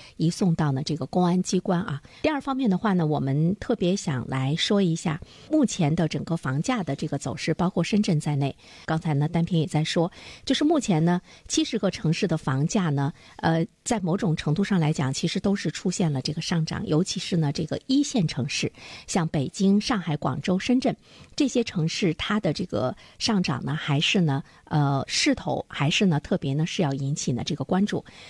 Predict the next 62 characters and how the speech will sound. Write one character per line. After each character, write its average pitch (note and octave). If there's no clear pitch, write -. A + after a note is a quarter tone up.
更 E4+
值 G3
得 G3+
我 F#3
们 B2+
关 F3+
注 F3+
的 C#3+
是， -
北 D3+
上 G3+
广 C3
深 G3
四 -
个 F3+
一 G#3+
线 F#3
城 C#3
市， -
二 D4
月 G3
份 D#3
的 C#3+
时 -
候， D3
它 -
的 -
二 D4
手 C3+
房 C#3
房 C#3
价 F3+
的 D3
环 D3+
比 E3
涨 B2
幅 C3
排 D#3
序 A#3
呢， D3+
在 D#3+
全 D3
国 D3+
是 -
前 C#3+
四。 -
这 E4+
个 A3
呢 D#3+
是 -
历 G3+
史 -
上 E3
首 -
次 -
出 -
现 A#3
的 B2+
这 D3+
个 F3
现 E3+
象， -